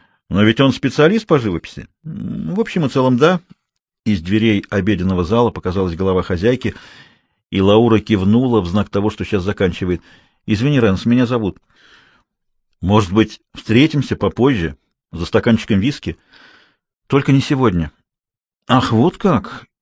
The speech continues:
И кто этот счастливец?» «До свидания», — твердо ответила Лаура и дала отбой. Вернувшись в зал, она еще раз извинилась перед гостями, и ее сосед-адвокат поднялся, пропуская Лауру на прежнее место. «Надеюсь,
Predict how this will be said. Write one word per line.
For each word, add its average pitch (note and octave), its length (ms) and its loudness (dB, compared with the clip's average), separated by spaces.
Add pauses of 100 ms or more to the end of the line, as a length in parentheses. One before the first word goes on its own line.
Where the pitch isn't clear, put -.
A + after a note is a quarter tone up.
И C3+ 140 2
кто F#3+ 360 2
этот F#3+ 240 0
счастливец?» F3 800 -2 (420)
«До F2+ 180 0
свидания», — F#2 760 -2 (240)
твердо F2+ 340 0
ответила F2+ 360 -2
Лаура G#2 360 0
и G2 140 -8
дала F2+ 260 -2
отбой. E2+ 360 -4 (1000)
Вернувшись A2+ 680 0
в G#2 80 -4
зал, C3 300 0
она A#2 160 4
еще A2+ 220 2
раз G2+ 160 0
извинилась F#2+ 440 -2
перед F#2 200 -6
гостями, B2 480 -2 (560)
и D#2+ 80 -4
ее F#2+ 260 2
сосед-адвокат F#2+ 840 -2
поднялся, G2+ 480 0
пропуская - 440 -4
Лауру G2 280 0
на F#2+ 120 -2
прежнее F#2+ 340 -2
место. F2+ 360 -4 (760)
«Надеюсь, G#2 880 -4